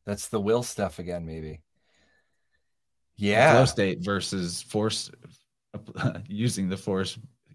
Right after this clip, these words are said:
Speaker 2: being a part of the force instead of trying to wield the force, light side, dark side type stuff.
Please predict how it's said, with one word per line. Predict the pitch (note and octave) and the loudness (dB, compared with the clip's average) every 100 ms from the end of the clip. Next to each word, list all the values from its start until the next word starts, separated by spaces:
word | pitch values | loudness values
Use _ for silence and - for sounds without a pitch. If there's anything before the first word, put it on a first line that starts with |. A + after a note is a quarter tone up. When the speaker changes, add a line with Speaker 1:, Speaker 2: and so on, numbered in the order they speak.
| - G2+ - - - | -20 -18 -18 -20 -16
Speaker 2:
being | - A2 G2 | 0 4 4
a | |
part | F2 A2 G2+ | 4 4 4
of | |
the | F2 | 2
force | - F2 - | -2 -4 -2
instead | E2+ - G2 F2 F#2 | -6 6 6 6 0
of | E2+ - - | -6 -10 -2
trying | F#2 F2 | 0 2
to | |
wield | F2+ G2 F#2 | 2 2 0
the | D#2 | -2
force, | - D2 - E2 | -4 -4 -2 2
light | G#2+ - | 2 4
side, | G#2+ A2 | 4 4
dark | E2+ F#2+ G2+ | 2 0 -2
side | D#2+ C#2+ - | -4 -4 -6
type | D#2+ D#2+ | -8 -8
stuff. | - D2+ D2+ | -8 -8 -8